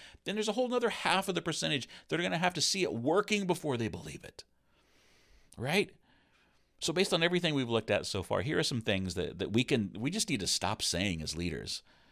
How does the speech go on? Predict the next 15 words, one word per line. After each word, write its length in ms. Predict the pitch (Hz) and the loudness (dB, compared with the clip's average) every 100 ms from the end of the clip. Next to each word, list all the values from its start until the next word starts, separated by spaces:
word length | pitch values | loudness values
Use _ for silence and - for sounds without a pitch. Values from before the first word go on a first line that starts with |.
| _ _ _ _ | _ _ _ _
We 100 | - | 0
need 120 | 127 | 2
to 60 | 175 | 4
stop 200 | 175 135 | 4 4
saying, 320 | - 117 92 | 4 2 2
"Change 400 | - - 165 190 | 0 2 2 2
shouldn't 320 | - 220 202 | 2 2 2
be 160 | 185 196 | 2 4
this 200 | 185 170 | 6 6
hard." 540 | 196 147 120 95 82 85 _ _ _ _ _ - | 6 6 8 4 0 -10 _ _ _ _ _ -4
We 100 | 123 | -2
need 100 | 170 | 0
to 60 | |
stop 240 | 190 185 180 | 4 4 4
saying, 460 | 185 175 156 107 | 2 4 4 2